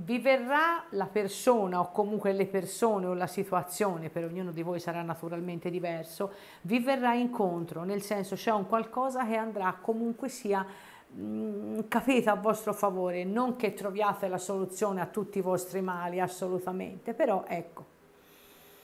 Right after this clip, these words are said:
ok, un qualcosa che avete perso potrebbe riapparire, potrebbe riapparire, anche grazie magari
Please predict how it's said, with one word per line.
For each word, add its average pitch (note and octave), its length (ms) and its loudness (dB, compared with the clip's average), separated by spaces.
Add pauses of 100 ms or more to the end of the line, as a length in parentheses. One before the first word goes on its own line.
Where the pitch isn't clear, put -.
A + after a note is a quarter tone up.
(540)
ok, F#3+ 380 4
un G#3+ 140 2
qualcosa A#3+ 640 4
che - 160 0
avete G#3+ 380 4
perso F3+ 600 0
potrebbe G3 560 0
riapparire, F3+ 880 0 (1200)
potrebbe G3 600 2
riapparire, F#3 840 0 (960)
anche F#3 360 2
grazie D#3+ 480 2
magari F3+ 580 0